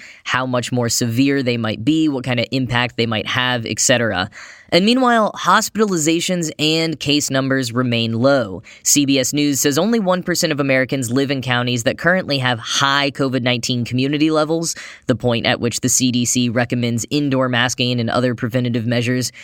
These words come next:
So that is reassuring for now. And even with the expected surge, which is based on indoor activities ticking up,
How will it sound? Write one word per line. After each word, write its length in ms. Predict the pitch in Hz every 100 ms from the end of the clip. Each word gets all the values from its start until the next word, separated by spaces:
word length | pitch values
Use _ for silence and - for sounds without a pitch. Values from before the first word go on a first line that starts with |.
| - -
So 140 | - 185
that 160 | 208
is 160 | 269 226
reassuring 540 | 233 214 202 185 170
for 120 | 143 156
now. 360 | 135 92 - - _ _
And 280 | 139 135 131 -
even 420 | 208 208 190 156
with 200 | 160 -
the 300 | 131 143 120
expected 500 | 131 - 120 120 104
surge, 500 | - 156 151 139 - - - -
which 80 | 135
is 80 |
based 300 | 120 123 113
on 260 | 120 110 113 -
indoor 340 | - 123 123 117
activities 560 | 117 185 151 147 139
ticking 340 | 127 151 135 131
up, 280 | 131 120